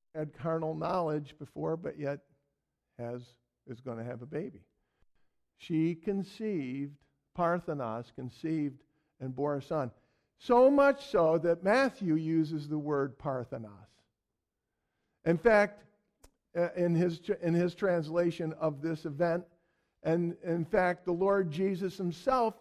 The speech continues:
used a translation, and he used, when he was preaching, he used the Septuagint. He used the Septuagint. And so,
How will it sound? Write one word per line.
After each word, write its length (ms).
used 880
a 80
translation, 1120
and 180
he 60
used, 800
when 160
he 160
was 180
preaching, 520
he 120
used 600
the 100
Septuagint. 800
He 80
used 380
the 80
Septuagint. 840
And 160
so, 380